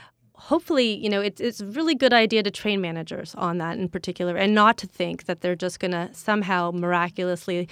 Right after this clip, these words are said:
be an effective manager of remote teams. Managing in person is difficult enough. You still need to be able to have those challenging conversations with employees who aren't performing,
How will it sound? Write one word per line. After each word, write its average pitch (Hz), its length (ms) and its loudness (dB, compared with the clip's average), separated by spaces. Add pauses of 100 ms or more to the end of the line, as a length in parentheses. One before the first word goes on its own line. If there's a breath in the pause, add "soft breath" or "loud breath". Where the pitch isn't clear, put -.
(180 loud breath)
be 196 120 0
an 190 80 2
effective 180 460 0
manager 180 440 -2
of 175 180 -4
remote 180 320 -2
teams. 175 420 -8 (460 loud breath)
Managing 269 460 6
in 254 120 4
person 262 340 2
is 214 140 2
difficult 226 520 0
enough. 190 440 0
You 226 80 -2
still 247 340 4
need 254 200 4
to 190 80 -12
be 185 260 0
able 185 220 -2
to 185 80 -6
have 180 260 0
those 180 180 -2
challenging 190 460 0
conversations 185 720 -4
with 185 140 -12
employees 190 480 -2
who 190 120 -2
aren't 185 180 -2
performing, 190 640 -2